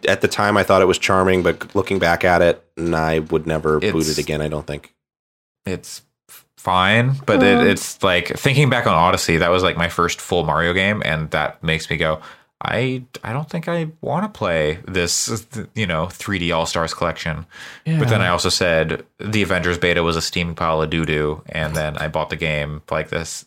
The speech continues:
Speaker 2: seventy dollar version to play it three days early, so
Speaker 3: Yeah.
Speaker 2: who the fuck am I to say? <laughs>
Speaker 1: Yeah, yeah.
Speaker 3: But, like,
Speaker 1: I get
Speaker 3: I
Speaker 1: it.
Speaker 3: guess Ring Fit, technically, I was, I thought was cool.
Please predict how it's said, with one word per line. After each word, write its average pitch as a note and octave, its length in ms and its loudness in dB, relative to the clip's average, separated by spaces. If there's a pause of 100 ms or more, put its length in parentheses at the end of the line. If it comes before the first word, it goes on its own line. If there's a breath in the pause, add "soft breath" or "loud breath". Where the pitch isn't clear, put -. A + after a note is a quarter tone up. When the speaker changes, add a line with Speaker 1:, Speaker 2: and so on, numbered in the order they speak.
Speaker 2:
seventy F2 380 -4
dollar D#2 220 -4
version D#2+ 340 -4
to D#2+ 60 -6
play E2 200 -6
it D#2+ 80 -8
three E2+ 140 -10
days D#2 180 -6
early, D#2+ 260 -2
so D#2+ 440 -4 (460 loud breath)
Speaker 3:
Yeah. G2+ 160 -2
Speaker 2:
who G2+ 80 2
the F2+ 60 -2
fuck E2+ 160 -4
am E2+ 80 -4
I E2 120 0
to D2 60 -4
say? D2+ 200 -4 (160)
<laughs> A#2+ 160 -2
Speaker 1:
Yeah, F2 320 4 (100)
yeah. - 60 -20 (120)
Speaker 3:
But, C3+ 120 4
like, A2 160 4
Speaker 1:
I F#2 60 -2
get - 140 -8
Speaker 3:
I D3+ 40 2
Speaker 1:
it. C#3 60 4
Speaker 3:
guess - 340 -2
Ring A#2 180 4
Fit, G#2 320 -4
technically, G#2 420 -4
I G2+ 140 -4
was, G2+ 340 -6
I A#2+ 60 -6
thought - 160 -8
was B2 100 -10
cool. A2+ 380 -4